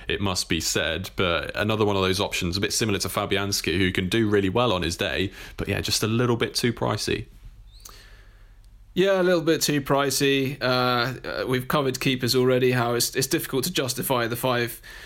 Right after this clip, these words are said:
Speaker 2: point, uh, the five point zero keepers over the four point fives. Just wait a second. Um,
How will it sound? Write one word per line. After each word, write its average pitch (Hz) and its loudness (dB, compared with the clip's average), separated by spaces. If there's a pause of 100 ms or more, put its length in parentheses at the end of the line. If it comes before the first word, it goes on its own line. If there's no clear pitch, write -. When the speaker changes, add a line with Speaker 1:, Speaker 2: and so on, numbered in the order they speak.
(380)
Speaker 2:
point, 123 0
uh, 123 2
the 120 -2
five 127 0
point 123 0
zero 120 4
keepers 117 0
over 117 2
the 113 0
four 123 2
point 113 -2
fives. 107 -2 (240)
Just - -14
wait - -20
a - -20
second. - -20 (600)
Um, - -20